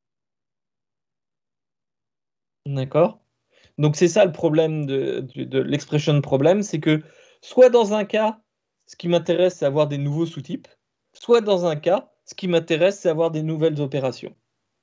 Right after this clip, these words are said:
D'accord ? Mais je, euh, je, je peux pas avoir les deux, je peux pas avoir les deux en même temps.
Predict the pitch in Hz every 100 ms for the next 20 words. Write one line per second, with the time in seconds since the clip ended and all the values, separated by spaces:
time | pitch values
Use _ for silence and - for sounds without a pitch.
0 | _ _ _ _ _ _ _ _ - 147
1 | 135 135 139 170 - _ _ _ _ _
2 | _ _ _ _ _ _ _ _ _ _
3 | _ _ _ _ - 151 156 185 196 -
4 | _ _ _ _ 139 127 123 120 117 117
5 | 113 110 104 127 - 160 196 190 175 165
6 | 147 143 170 160 156 139 _ _ _ -
7 | 156 180 175 156 147 143 139 147 135 127
8 | 117 143